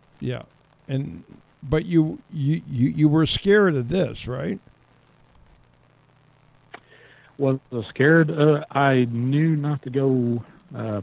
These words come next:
Speaker 1: poke it with a stick, if that's what you're
Speaker 2: <laughs> Yeah, don't tempt. <laughs>
Speaker 1: Uh, don't, don't tempt it. It's like, uh, when people ask me, "Why don't you fear demons and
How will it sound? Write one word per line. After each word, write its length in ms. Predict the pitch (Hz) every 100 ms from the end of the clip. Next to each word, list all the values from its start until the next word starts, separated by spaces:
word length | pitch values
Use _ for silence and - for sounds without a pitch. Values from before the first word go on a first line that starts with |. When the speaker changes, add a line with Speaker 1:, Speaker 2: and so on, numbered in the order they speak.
| -
Speaker 1:
poke 280 | - 143 -
it 100 | -
with 200 | 104 95
a 60 | -
stick, 460 | - - 107 - -
if 160 | 101 -
that's 240 | 104 -
what 180 | - -
you're 240 | - 262
Speaker 2:
<laughs> 0 |
Yeah, 380 | 233 214 180 127
don't 300 | 147 160 147
tempt. 420 | - 160 135 - - - -
<laughs> 100 | - - - - - - - _ _ _ _ - - _ _ _ _ -
Speaker 1:
Uh, 320 | 131 131 127 131
don't, 300 | 131 143 135
don't 220 | 135 139 -
tempt 280 | 143 127
it. 160 | - - _ - - -
It's 100 | 107
like, 320 | 120 113 -
uh, 140 | 113 110
when 260 | 113 110
people 280 | - 117 98
ask 240 | 101 101
me, 180 | 104 98 - - - _ -
"Why 240 | 127 139
don't 280 | 127 135 120
you 120 | 117 -
fear 440 | - 127 117 107 107 123 113
demons 440 | 120 123 107 98 98
and 180 | 98